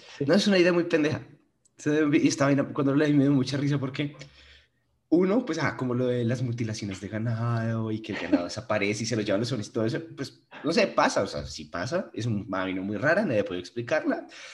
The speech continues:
Speaker 2: que si chupacabras, que si Bigfoot, que si los ovnis, lo que sea. Ok. Pero entonces la explicación para que llueva sangre y carne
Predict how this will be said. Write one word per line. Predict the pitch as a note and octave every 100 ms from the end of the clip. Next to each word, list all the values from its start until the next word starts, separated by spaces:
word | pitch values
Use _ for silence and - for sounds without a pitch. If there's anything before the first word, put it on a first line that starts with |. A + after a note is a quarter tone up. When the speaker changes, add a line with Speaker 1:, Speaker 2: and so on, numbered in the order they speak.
| -
Speaker 2:
que | -
si | D3
chupacabras, | D3 D3 A#2 A#2 A#2 A#2+ A2 A2+
que | A#2
si | A#2 A2+
Bigfoot, | A2 - B2+ A#2+ B2 B2
que | B2
si | A#2+ A#2
los | G#2 G#2+
ovnis, | A2+ A2+ A2+ G#2
lo | -
que |
sea. | - - - _ _ _ _
Ok. | E3+ D3 - - - - _ _ _ _ _ - -
Pero | -
entonces | E3+ F#3
la | C#3
explicación | - - D3 D3 C#3
para | C#3 C#3
que | C#3+ C#3+
llueva | D3 B2+
sangre | A#2 B2+ A2+
y | A2+
carne | A2 A2 D#3+